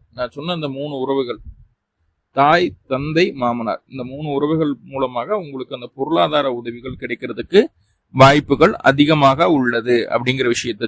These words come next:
சொல்லுது. ஓகே, இந்த சூரிய பகவான் அப்படின்னு சொல்லக்கூடிய கிரகம் இரண்டாம் பாவத்துல இருந்து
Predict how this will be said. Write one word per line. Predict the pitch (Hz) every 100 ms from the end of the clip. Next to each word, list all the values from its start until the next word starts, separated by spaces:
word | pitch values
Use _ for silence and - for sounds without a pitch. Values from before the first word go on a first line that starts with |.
| -
சொல்லுது. | 104 107 - _ _ _ _ - - _ _ _ -
ஓகே, | 135 - 113 _ _ _ _ _ -
இந்த | 135
சூரிய | - 185 240 226
பகவான் | 190 180 185 190
அப்படின்னு | 165 151
சொல்லக்கூடிய | 151 143 143 135 131
கிரகம் | 123 131 139
இரண்டாம் | 131 160 175 156
பாவத்துல | 131 123 120 117
இருந்து | 117 131 117 113 117